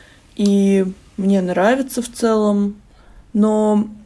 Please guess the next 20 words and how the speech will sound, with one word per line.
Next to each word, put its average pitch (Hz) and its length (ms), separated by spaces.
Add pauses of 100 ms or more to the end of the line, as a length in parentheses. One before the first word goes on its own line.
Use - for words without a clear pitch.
(400)
понятно, 214 420
что 180 400
пока 180 380
ты 185 200
там 175 460 (240)
в 202 40
начальной 214 500
школе 185 720
и - 20
с - 100
пятого 190 380
по - 100
шестой - 360
класс, 185 360
там 185 240
особо 190 460 (500)
каких-то 202 440
выводов 196 480
о 190 60
том, 190 420